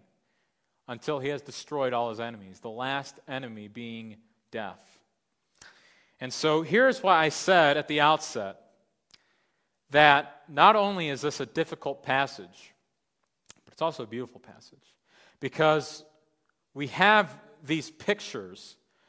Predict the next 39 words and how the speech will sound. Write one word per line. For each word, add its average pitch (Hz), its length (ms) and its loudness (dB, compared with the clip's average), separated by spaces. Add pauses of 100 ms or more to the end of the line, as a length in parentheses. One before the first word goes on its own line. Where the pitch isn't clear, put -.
(260)
of 131 440 2 (640)
going 107 240 -18
down 190 560 4 (380)
only 165 260 -6
to 165 60 -10
come 160 180 -10
up 156 160 -4
again. 131 320 -8 (1500)
The 147 100 2
overarching 190 500 4
theme 196 280 -6
and 147 120 -10
flow 190 360 4
is 156 120 -4
what 156 120 -4
I've 151 160 4
described 175 580 4
as 156 160 -8
the 139 120 -6
two 208 380 -6
states 180 420 -2
of 147 120 -18
Christ, 165 440 2
his 143 140 -8
humiliation, 139 840 -2 (280)
where 143 100 -6
he 131 60 -4
goes 135 200 -6
down, 156 400 0 (280)
and 131 80 -12
his 120 120 -8
exaltation, 143 720 -4
where 113 100 -14
he 117 80 -12
comes 143 260 -10
back 131 220 -4
up 165 140 -6
again. 107 280 -14 (1080)
Now, 165 420 6